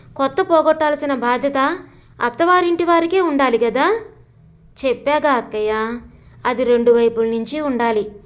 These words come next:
వీళ్ళంతా పైవాళ్ళు, నా మొగుడొక్కడే నాకు కావలసిన వాడు అని కొత్త కోళ్ళు అనుకుంటే అది సరైన పద్ధతి కాదంటాను. మనం అక్కడ పెరిగింది పాతికేళ్ళైతే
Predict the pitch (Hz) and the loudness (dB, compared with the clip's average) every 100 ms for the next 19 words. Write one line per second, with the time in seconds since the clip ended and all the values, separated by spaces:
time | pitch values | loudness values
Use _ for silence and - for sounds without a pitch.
0 | - - - 214 247 240 220 220 220 285 | -20 -20 -14 -6 -2 0 0 -2 -2 -4
1 | 294 240 240 247 233 208 - - _ - | 0 0 2 0 -2 -4 -8 -20 _ -6
2 | 277 277 262 262 302 311 330 370 370 302 | 0 2 2 4 2 2 -2 0 2 0
3 | 269 254 277 285 294 277 254 254 247 294 | 0 2 0 -2 -4 -2 0 0 0 0
4 | 392 277 - _ _ - 254 247 294 311 | -4 -6 -16 _ _ -6 -4 -2 0 2
5 | 269 240 247 269 254 262 349 - - _ | 2 -2 -2 -6 -2 -2 -4 -6 -20 _
6 | - 262 240 - 233 269 339 294 277 285 | -6 -4 -4 -4 -2 0 0 -2 -2 -4
7 | 285 269 240 254 262 233 220 214 - _ | -4 -2 0 0 0 -2 -4 -6 -14 _
8 | _ _ _ - 240 240 233 240 226 233 | _ _ _ -8 -4 -2 -2 -4 -4 -2
9 | 226 233 277 277 247 226 233 233 240 262 | -2 0 -2 -2 -2 -2 -2 -2 0 -2
10 | 247 262 349 | 0 0 -2